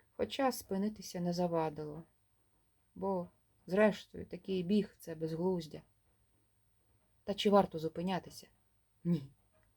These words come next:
Очевидно, ні. Бо тоді ти залишишся один на один з собою, а це ще страшніше, аніж безмістовний біг в отому пекельному колесі. А збоку видається, що Олеся щаслива.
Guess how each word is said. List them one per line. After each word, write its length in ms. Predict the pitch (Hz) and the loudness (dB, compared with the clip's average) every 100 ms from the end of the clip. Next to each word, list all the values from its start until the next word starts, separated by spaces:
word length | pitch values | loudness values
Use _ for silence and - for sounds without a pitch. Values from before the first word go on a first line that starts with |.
| - | -8
Очевидно, 640 | 165 - 165 175 175 202 | -2 4 6 6 6 4
ні. 400 | 202 208 190 160 _ _ _ - | 6 8 6 2 _ _ _ 6
Бо 120 | 196 | 6
тоді 440 | 202 214 247 247 - _ - | 10 8 8 4 0 _ 6
ти 140 | 240 | 8
залишишся 720 | 208 208 226 220 190 - 202 | 10 10 10 8 0 6 10
один 460 | 202 180 254 233 202 | 10 10 10 10 8
на 140 | 190 | 6
один 320 | 185 208 220 | 10 10 10
з 80 | 214 | 6
собою, 540 | - 214 240 226 185 | 4 8 12 12 10
а 100 | 170 | 6
це 260 | 170 190 190 | 2 -2 -2
ще 260 | - 185 180 | -2 -4 -4
страшніше, 640 | 180 180 - 233 208 160 | 0 -2 2 2 2 4
аніж 360 | 165 175 - - - - - | 4 4 0 -6 -16 -14 8
безмістовний 800 | 196 190 202 202 214 196 190 190 | 8 10 8 6 8 8 8 6
біг 260 | 214 214 - | 6 4 4
в 20 | |
отому 360 | 165 175 175 156 | 0 2 2 0
пекельному 600 | 156 156 160 160 165 165 | -4 -2 -2 0 -2 -2
колесі. 540 | 180 160 156 - - _ _ _ _ _ _ _ _ _ _ _ _ | 0 2 0 -4 -16 _ _ _ _ _ _ _ _ _ _ _ _
А 120 | - 202 | 0 2
збоку 300 | 208 311 254 | 4 2 2
видається, 480 | 233 226 208 - | 4 6 4 -2
що 220 | 214 - 180 | -4 -4 0
Олеся 320 | 175 180 175 | 0 -2 -6
щаслива. 600 | - 185 - 170 165 | -8 -12 -12 -12 -12